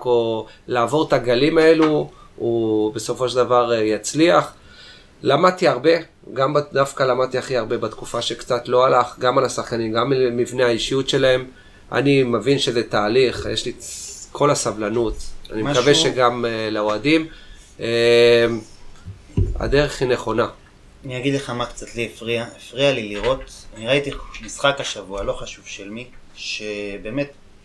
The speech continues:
Speaker 2: במחצית קבוצה ירדה ביתרון אחד אפס, עלו חמש דקות לפני המחצית, חיכו כבר על המגרש לטרוף את הס-, לטרוף את הדשא,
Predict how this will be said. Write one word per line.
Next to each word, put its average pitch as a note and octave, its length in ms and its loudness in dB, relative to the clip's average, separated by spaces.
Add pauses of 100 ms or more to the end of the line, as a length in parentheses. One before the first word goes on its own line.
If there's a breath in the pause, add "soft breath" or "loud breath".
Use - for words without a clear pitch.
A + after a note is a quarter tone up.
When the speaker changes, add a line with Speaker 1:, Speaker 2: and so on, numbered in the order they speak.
(160)
Speaker 2:
במחצית A#2 760 -8 (100)
קבוצה B2+ 320 -2
ירדה A#2 360 -4 (840 soft breath)
ביתרון A2 680 -4
אחד A#2+ 220 -8
אפס, E3+ 420 -8 (340)
עלו C#3 260 -4
חמש C3+ 280 -8
דקות - 440 -10 (400)
לפני C3 340 -12
המחצית, C3 560 -6
חיכו C#3 420 -10
כבר B2+ 160 -4
על A2+ 60 -4
המגרש A2 480 -8
לטרוף G#2 320 -16
את - 60 -20
הס-, - 160 -16 (220)
לטרוף A#2 340 -12
את - 60 -20
הדשא, G#2 320 -12